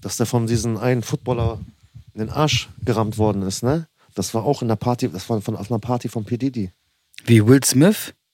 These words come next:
Speaker 2: hat von einem Footballer einen, einen Football im Arsch gekriegt?
Speaker 1: D-, also ein Footballer, also ein richtig ehemaliger Footballer.
Speaker 2: Ein zwei Meter großer.
Speaker 1: Richtiger Rasch, Rasch, ne?
Speaker 2: Ja.
Speaker 1: Hat den, also guck mal, der
Speaker 2: Mit Kokosbutter?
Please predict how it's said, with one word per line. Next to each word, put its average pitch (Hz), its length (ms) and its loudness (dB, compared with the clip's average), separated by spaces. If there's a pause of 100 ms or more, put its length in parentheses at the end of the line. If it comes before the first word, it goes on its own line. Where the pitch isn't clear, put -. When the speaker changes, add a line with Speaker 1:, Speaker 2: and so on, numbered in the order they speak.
(680)
Speaker 2:
hat 127 140 2
von 127 120 2
einem 113 80 4
Footballer 147 320 2
einen, 131 160 2
einen 113 520 0
Football 131 360 4
im 113 80 4
Arsch 113 180 2
gekriegt? - 480 -4 (160)
Speaker 1:
D-, 113 280 -10
also - 240 -2
ein 131 100 0
Footballer, 160 720 0 (100)
also 107 220 -2
ein 110 100 0
richtig 123 400 -6
ehemaliger 127 460 0
Footballer. 147 560 -4
Speaker 2:
Ein 107 120 -2
zwei 127 220 4
Meter 123 300 4
großer. 117 520 2 (140)
Speaker 1:
Richtiger 101 600 -6
Rasch, 104 440 -6
Rasch, 123 340 -4
ne? 117 100 6
Speaker 2:
Ja. 120 300 6 (480)
Speaker 1:
Hat 107 140 -8 (120)
den, 117 240 -4
also 117 260 -6
guck - 140 -10
mal, 107 160 -2
der 110 120 -2
Speaker 2:
Mit 127 140 4
Kokosbutter? 151 720 4